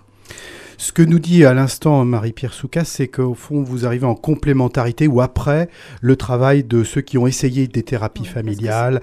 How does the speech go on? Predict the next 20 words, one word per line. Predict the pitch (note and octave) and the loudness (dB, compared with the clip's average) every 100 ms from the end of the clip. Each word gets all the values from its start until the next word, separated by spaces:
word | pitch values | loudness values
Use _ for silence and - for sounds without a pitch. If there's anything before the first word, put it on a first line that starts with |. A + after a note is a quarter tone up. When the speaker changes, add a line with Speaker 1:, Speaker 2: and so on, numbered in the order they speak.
| - | -6
Speaker 2:
c'est | - | -10
Speaker 1:
des | B2 | -6
thérapies | B2 C3+ A2 - | 0 0 0 -8
de | A#2 | -12
couple, | - A#2+ B2+ - A2 | -8 -6 -6 -4 -4
Speaker 2:
Oui. | |
Speaker 1:
euh, | G#2 G2+ - | -4 -6 -12
Speaker 2:
Mm. | F#3+ | -14
Speaker 1:
que | F#3 | -2
Speaker 2:
Oui, | - | 0
parce | |
que | F#3+ A2 | 0 -2
Speaker 1:
sais-je. | F#3+ | -4
Speaker 2:
ce | |
qui | - | -6
est | F#3+ | -6
à | F#3+ | -6
préciser, | - G3+ F#3 F3+ D#3+ G#3 B3 | -8 -8 -8 -8 -8 -4 -2
c'est | A#3+ G3 | -4 -8
que, | F#3+ - F#3 | -10 -6 -6